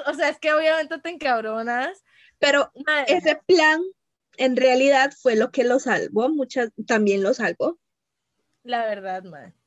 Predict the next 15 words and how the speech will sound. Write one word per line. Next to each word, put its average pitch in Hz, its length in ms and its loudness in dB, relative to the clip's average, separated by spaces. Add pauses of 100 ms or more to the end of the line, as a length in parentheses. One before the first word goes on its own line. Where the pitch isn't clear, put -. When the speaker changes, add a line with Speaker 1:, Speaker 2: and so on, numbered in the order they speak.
Speaker 1:
la 202 160 -12
verdad. 180 360 -12 (600)
Pero, 262 240 -4
mae, 269 300 -4
o 320 140 -2
sea, 392 260 -2
es 269 140 -6
que, 403 140 -4
mae, 247 300 -4
a 240 160 0
ver, 240 220 -6 (320)
no 294 200 -4
vas 349 320 2 (160)
a - 60 0
venir 294 340 -6